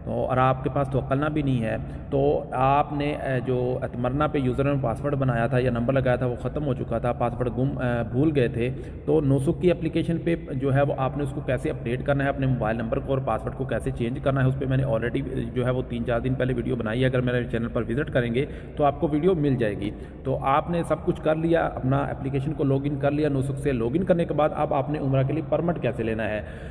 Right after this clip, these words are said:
तो application जैसे ही open हो जाएगी आपके सामने कुछ इस तरह से इंटरफेस आ जाएगा। तो यहाँ पे आपको एक option देखने को मिलेगा उम्रा का, तो आपने ये जिस पे मैं दायरा लगा रहा हूँ वो, वो आपने, अ, चीज़ें फॉलो करनी है। तो उम्रा वाले option पे मैं,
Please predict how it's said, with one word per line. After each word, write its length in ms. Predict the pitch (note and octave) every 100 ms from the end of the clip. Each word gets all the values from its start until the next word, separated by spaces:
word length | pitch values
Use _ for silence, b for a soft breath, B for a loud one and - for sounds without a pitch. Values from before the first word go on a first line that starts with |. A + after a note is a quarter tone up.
| B
तो 80 | F3
application 420 | D3+ E3+ F#3 F#3+
जैसे 220 | D#3 C#3 F#3
ही 60 |
open 200 | F3+ F3+
हो 100 | F3
जाएगी 200 | E3+ E3+
आपके 200 | D#3 E3+
सामने 240 | E3+ E3+ E3
कुछ 240 | E3 E3
इस 120 | -
तरह 160 | E3+ D#3+
से 100 | E3+
इंटरफेस 480 | C3+ C3+ C#3 D#3 -
आ 120 | B2+ D#3
जाएगा। 340 | D3+ B2 B2+
तो 120 | C#3
यहाँ 240 | C3+ C3 C#3
पे 100 | F3+
आपको 380 | C3+ C#3 C3+
एक 100 | D#3+
option 220 | C#3 C#3+ E3
देखने 260 | C#3+ C#3+
को 100 | C3+
मिलेगा 320 | B2+ B2 A#2+ C#3+ - C3
उम्रा 300 | B2 A2+ G2
का, 160 | G2+ F2+ B B -
तो 60 | B2
आपने 360 | C#3 D#3 E3
ये 60 | D#3
जिस 200 | C3 C3
पे 100 | D#3+
मैं 160 | D#3
दायरा 260 | B2 A#2 C3+
लगा 280 | D#3 D3 D3
रहा 100 | D3+
हूँ 240 | E3 D3
वो, 180 | A#2+ C#3+
वो 160 | D3+ D3+
आपने, 320 | C3 C3 C#3+
अ, 360 | C#3+ B2+ B2+ A#2+ B2+
चीज़ें 220 | B2+ B2+ C3
फॉलो 220 | A2 A2+
करनी 280 | C#3 C#3 C3+
है। 160 | C3+
तो 80 | C3+
उम्रा 220 | C3 D3
वाले 160 | D#3+ D#3+
option 240 | C3+ E3
पे 140 | C#3
मैं, 120 | D3+